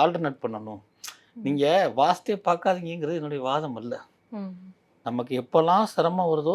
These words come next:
Speaker 1: எப்பெல்லாம் கிரகம் சரியில்லையோ, அப்ப எல்லாத்தையும் நம்ம மாத்த வேண்டிய சூழ்நிலை. ஒரு பேனாவை கூட நம்ம வச்சிருக்கிறது தப்புன்னு தோண சொல்லும்.
Speaker 2: ம், ம்.
Speaker 1: அப்போ அந்த வீட்டுல கோளாறு இருக்குது, வாஸ்து இருக்குதுன்னு சந்தேகப்படுறவங்க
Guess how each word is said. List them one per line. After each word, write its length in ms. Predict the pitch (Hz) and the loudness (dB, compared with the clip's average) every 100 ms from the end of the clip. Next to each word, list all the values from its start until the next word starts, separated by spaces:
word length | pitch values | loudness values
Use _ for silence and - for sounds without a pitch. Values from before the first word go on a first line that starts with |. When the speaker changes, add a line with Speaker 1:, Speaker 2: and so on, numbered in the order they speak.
| 185 | 0
Speaker 1:
எப்பெல்லாம் 360 | 135 - 160 185 | -2 2 2 2
கிரகம் 320 | 151 160 170 139 | 2 2 0 -2
சரியில்லையோ, 480 | 139 160 139 139 196 139 | -4 -6 -6 -4 -4 -4
அப்ப 160 | 127 170 131 | -6 -4 -4
எல்லாத்தையும் 420 | 127 175 165 214 | 0 -2 0 -4
நம்ம 160 | 190 156 | -4 -4
மாத்த 240 | 135 151 156 | -4 -2 -2
வேண்டிய 200 | 135 123 117 | -4 -8 -8
சூழ்நிலை. 260 | 139 139 139 | -6 -4 -4
ஒரு 80 | 127 - | -2 8
பேனாவை 380 | 185 196 190 170 | 10 10 8 6
கூட 100 | 160 175 | 4 0
நம்ம 120 | 151 135 | -2 -6
வச்சிருக்கிறது 420 | 131 135 127 135 135 | -6 -8 -6 -6 -6
தப்புன்னு 340 | 113 135 117 | -6 -8 -8
தோண 200 | 110 113 - | -8 -10 -14
சொல்லும். 240 | - - _ 220 | -20 -20 _ -12
Speaker 2:
ம், 120 | 202 - | -12 -12
ம். 100 | 190 190 - - | -14 -14 -14 -4
Speaker 1:
அப்போ 140 | 185 175 | 0 2
அந்த 120 | 147 131 | 0 -2
வீட்டுல 360 | 180 247 - 196 - | 0 0 -2 -6 -2
கோளாறு 360 | 175 214 208 185 | 0 2 2 2
இருக்குது, 300 | 151 147 147 160 131 | -4 -6 -4 -2 2
வாஸ்து 360 | 185 - - 170 | 2 2 -4 -6
இருக்குதுன்னு 400 | 143 143 170 127 | -4 -8 -6 -6
சந்தேகப்படுறவங்க 840 | 139 165 151 131 120 120 110 120 | -4 -4 -4 -4 -4 -6 -6 -8